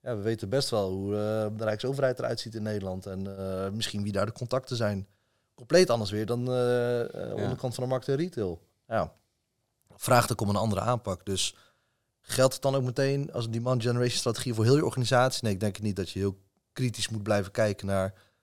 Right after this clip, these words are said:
Speaker 1: waar ga je dit goed weg kunnen zetten.
Speaker 2: Ja.
Speaker 1: En ook weer opnieuw, hè, want dan zeggen, "Ga je daar ook draagvlak voor krijgen?" Want ja, je
Speaker 2: Wat
Speaker 1: kan wel
Speaker 2: dan?
Speaker 1: zeggen, "Nou, dat gaan we voor alles doen."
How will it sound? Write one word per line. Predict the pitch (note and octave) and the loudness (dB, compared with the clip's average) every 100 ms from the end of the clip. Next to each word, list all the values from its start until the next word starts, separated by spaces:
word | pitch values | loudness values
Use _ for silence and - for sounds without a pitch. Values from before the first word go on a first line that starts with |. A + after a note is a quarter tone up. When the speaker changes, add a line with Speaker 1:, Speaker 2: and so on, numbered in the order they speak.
| _ _ | _ _
Speaker 1:
waar | - A2+ A2 | -4 0 2
ga | - A2 | 4 4
je | G#2+ | 4
dit | G#2 | -2
goed | - D3+ A2+ | -4 -4 0
weg | B2 | -2
kunnen | - G#2+ | -2 -4
zetten. | G2 F#2+ - A2 | -2 -4 -4 -6
Speaker 2:
Ja. | A#2 - _ _ _ | -6 -12 _ _ _
Speaker 1:
En | C#3+ F3 | 2 4
ook | E3 | 4
weer | E3+ | 2
opnieuw, | C3+ D#3 C#3 | 0 0 2
hè, | |
want | C3+ | 2
dan | B2 | 0
zeggen, | A#2 A#2+ G2 | -2 -2 2
"Ga | B2+ | 2
je | |
daar | A#2 | 4
ook | A2 | 2
draagvlak | G#2+ A#2+ - G#2 | 4 2 2 -8
voor | G#2 | -8
krijgen?" | G2+ F2+ E2+ D#2 | -4 -2 -4 -6
Want | F#2+ F#2 - _ _ _ _ | -6 -8 -12 _ _ _ _
ja, | F#2+ | -2
je | F#2+ | 0
Speaker 2:
Wat | |
Speaker 1:
kan | G#2+ | 2
wel | |
Speaker 2:
dan? | G2+ | 2
Speaker 1:
zeggen, | G2+ G#2 G#2+ | 2 0 0
"Nou, | G2+ | 0
dat | - | 0
gaan | A#2 | -2
we | |
voor | A2 | 0
alles | - C3 G#2 | 0 0 0
doen." | B2+ C#3+ | -2 -2